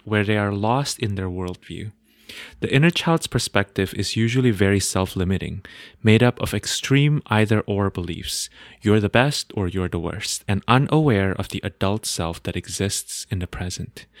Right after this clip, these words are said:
When we merge with the inner child, we get lost in this viewpoint, losing sight of who we really are. We go down a portal like the one in Alice in Wonderland, a drop into another world that makes us forget our wholeness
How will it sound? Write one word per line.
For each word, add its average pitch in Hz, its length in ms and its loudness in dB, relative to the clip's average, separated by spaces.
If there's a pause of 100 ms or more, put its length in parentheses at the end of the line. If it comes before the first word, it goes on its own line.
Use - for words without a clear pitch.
(400)
When 127 200 6
we 143 120 6
merge 170 400 4
with 170 160 2
the - 120 -2
inner 113 200 2
child, 87 480 -6
we 101 100 -2
get 101 220 0
lost 123 400 0
in 135 100 -2
this 139 180 -2
viewpoint, - 680 -8 (420)
losing 110 360 4
sight 131 460 2
of - 180 -4
who 123 160 2
we 127 160 4
really 95 320 -2
are. 104 340 -10 (400)
We 110 160 4
go 107 180 6
down 123 360 4
a 147 40 2
portal 98 520 0
like 90 220 -4
the 90 100 0
one 101 260 2
in 120 160 0
Alice 95 320 -2
in 92 160 -4
Wonderland, 85 640 -6 (380)
a - 80 0
drop 110 480 4
into 120 240 2
another 113 320 2
world 90 340 0
that 87 160 -4
makes 92 260 -2
us 101 120 -4
forget 92 480 -2
our 127 100 4
wholeness 90 680 0